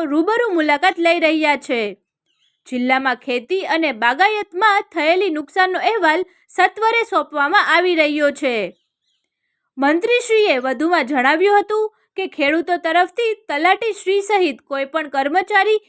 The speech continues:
કે અધિકારી શ્રીનો સંપર્ક કરવામાં આવે ત્યારે તેમને આ નુકસાની અને સર્વે સહિતની કામગીરી બાબતે યોગ્ય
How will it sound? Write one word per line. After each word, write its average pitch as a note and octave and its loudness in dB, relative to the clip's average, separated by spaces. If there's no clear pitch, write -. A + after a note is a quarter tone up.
કે D4+ -4
અધિકારી D4+ -2
શ્રીનો D#4 -4
સંપર્ક D4+ -4
કરવામાં D#4+ 0
આવે G4+ 2
ત્યારે G4 0
તેમને D4+ -2
આ G4 6
નુકસાની G#4 -2
અને F4+ 0
સર્વે C#4 -4
સહિતની D4+ -4
કામગીરી D4 -4
બાબતે F4 0
યોગ્ય E4 0